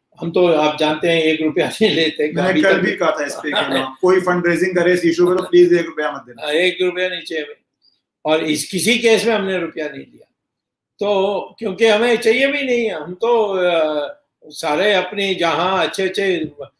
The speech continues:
Speaker 1: जगह में थे छोड़कर राष्ट्र सेवा में आए हैं, तो राष्ट्र सेवा में पैसा बनाएंगे तो लोग कहेंगे तो उनको ज्यादा पैसा मिली इसलिए आए हैं। तो anyway, मैं तो पहले तो पब्लिक हमारे साथ है,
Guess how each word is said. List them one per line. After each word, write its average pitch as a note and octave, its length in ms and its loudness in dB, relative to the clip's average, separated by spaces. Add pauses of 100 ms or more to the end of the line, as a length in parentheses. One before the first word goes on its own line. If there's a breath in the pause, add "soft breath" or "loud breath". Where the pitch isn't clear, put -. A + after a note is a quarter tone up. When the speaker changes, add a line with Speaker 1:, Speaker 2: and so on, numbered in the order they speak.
(200)
Speaker 1:
जगह D3+ 340 -4
में F#3 140 -4
थे F#3 180 -2
छोड़कर E3+ 520 0
राष्ट्र D#3+ 460 -4
सेवा F3+ 360 0
में F3 180 -4
आए B2 200 -8
हैं, - 180 -18 (840)
तो C#3+ 80 -4
राष्ट्र C#3+ 340 -2
सेवा F#3 300 2
में F#3 420 2 (260)
पैसा D3+ 260 2
बनाएंगे F3+ 320 0
तो F3+ 120 -2
लोग F3 220 -2
कहेंगे F3 260 -2
तो F3+ 240 -2
उनको E3+ 220 -6
ज्यादा D#3+ 260 2
पैसा F3 320 -4
मिली E3+ 180 -6
इसलिए E3+ 360 -2
आए D3 160 0
हैं। - 360 -18
तो D3+ 300 -6 (280 loud breath)
anyway, F3+ 240 2
मैं F#3+ 360 2
तो F#3 80 -4
पहले F3+ 300 0
तो F#3+ 140 -2
पब्लिक E3 440 -4
हमारे C#3 220 -8
साथ - 220 -12
है, - 160 -20